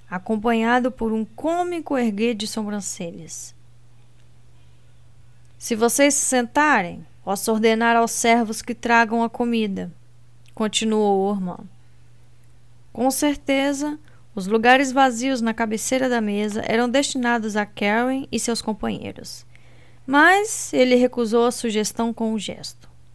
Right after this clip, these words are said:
"Põe os pratos aqui", disse ele, indicando a mesa perto de Will. "Vamos comer enquanto ouvimos algumas músicas de Will Barton.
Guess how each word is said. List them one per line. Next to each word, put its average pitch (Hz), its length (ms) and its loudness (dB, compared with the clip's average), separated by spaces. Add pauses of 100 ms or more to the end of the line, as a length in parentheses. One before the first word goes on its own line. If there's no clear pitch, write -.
(800)
"Põe 453 240 4
os 381 80 0
pratos 349 380 0
aqui", 285 400 0 (920)
disse 254 380 0
ele, 254 280 6
indicando 240 500 -2
a 220 40 0
mesa 226 320 0
perto 226 400 -4
de 196 220 -6
Will. 170 260 -6 (960)
"Vamos 359 320 6
comer 339 380 0
enquanto 285 440 -2
ouvimos 262 440 -2
algumas 254 560 -2
músicas 277 640 -2
de 226 120 0
Will 269 320 -2
Barton. - 640 -4